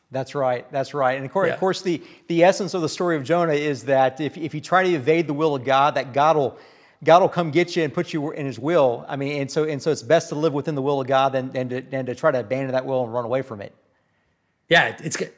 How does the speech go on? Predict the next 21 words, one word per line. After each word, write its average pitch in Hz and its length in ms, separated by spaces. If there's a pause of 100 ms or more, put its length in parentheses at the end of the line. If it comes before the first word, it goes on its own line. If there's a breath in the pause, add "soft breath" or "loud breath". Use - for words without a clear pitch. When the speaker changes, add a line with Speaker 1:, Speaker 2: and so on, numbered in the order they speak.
(340 soft breath)
Speaker 2:
the, 160 120
the 156 120
thing 262 180
about 240 160
the 180 60
story 190 180
of 160 60
Jonah 180 200
is 147 60
that 156 120
it 143 100
really 185 300
is 170 140
the 143 80
story 160 380
of, 139 240
uh, 127 280
of 139 160
the 127 100
whole 147 340
story. 139 580